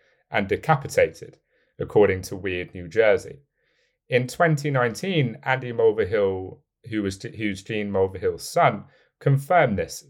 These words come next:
to the New York Times. He was also the first person to ride the slide once it was completed, and he did so while wearing his full set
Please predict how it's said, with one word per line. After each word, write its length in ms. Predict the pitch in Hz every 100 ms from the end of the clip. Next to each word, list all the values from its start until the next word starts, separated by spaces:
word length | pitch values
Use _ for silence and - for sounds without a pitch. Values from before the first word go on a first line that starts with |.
| -
to 180 | 120 101
the 120 | 101
New 120 | 95
York 360 | 95 90 - -
Times. 600 | - 110 87 - - - _ _
He 160 | - 139
was 160 | 143 180
also 280 | 196 -
the 80 | 120
first 340 | - 127 123 -
person 420 | 117 107 113 101 -
to 400 | 117 107 104 -
ride 280 | 127 151 151
the 80 | 131
slide 440 | - 110 95 85
once 260 | 98 101 -
it 60 | 98
was 120 | 98
completed, 640 | 104 98 175 147 - - _ _ _ -
and 160 | 120
he 120 | 131
did 220 | 139 151 143
so 380 | - 113 98 101
while 300 | 104 104 98
wearing 500 | 98 101 95 92 95
his 260 | 98 120 -
full 380 | - 139 123 120
set 420 | - 95 -